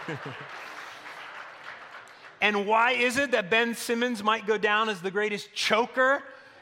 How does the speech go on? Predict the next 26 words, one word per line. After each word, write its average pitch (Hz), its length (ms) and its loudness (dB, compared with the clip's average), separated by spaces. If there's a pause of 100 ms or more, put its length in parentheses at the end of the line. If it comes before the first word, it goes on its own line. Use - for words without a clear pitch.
that 208 100 6
the 226 100 4
game 214 280 4
has 208 120 0
ever 202 220 2
seen? 285 560 2 (1500)
Wow, 131 380 2
got 165 140 6
a 214 40 4
lot 214 140 4
of 196 60 -4
cla-, 214 160 0 (720)
you 254 80 -6
guys 480 280 2
clap 226 380 2
more 214 240 4
for 170 160 -2
this 165 220 2
stuff 156 320 2
than 165 120 0
you 165 100 -2
did 175 220 4
when 170 140 2
I 156 60 6
say, 180 240 2
like, 151 220 4